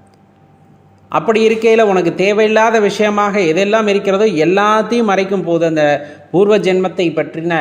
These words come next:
அந்த உணர்வுகளையும் ஞாபகங்களையும் சேர்த்து தான் மறைத்து விடுகின்றார். அப்ப அது எவ்வளவு பெரிய வரம் அப்படின்னு யோசிச்சு பாருங்க.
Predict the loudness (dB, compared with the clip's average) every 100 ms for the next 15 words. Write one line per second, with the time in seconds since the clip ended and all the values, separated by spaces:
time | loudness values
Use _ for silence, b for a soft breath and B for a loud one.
0 | -4 -4 -4 -2 -2 -2 -2 -2 -2 -2
1 | -4 -2 -2 -2 -2 -4 -4 -6 -4 -2
2 | -2 -4 -4 -4 -4 -6 -6 -8 -8 -10
3 | -12 -14 -14 -20 _ _ _ _ _ -16
4 | -8 -4 -2 0 0 0 -2 -2 -2 -2
5 | -4 -8 -8 -10 -8 -10 -12 -12 -14 -14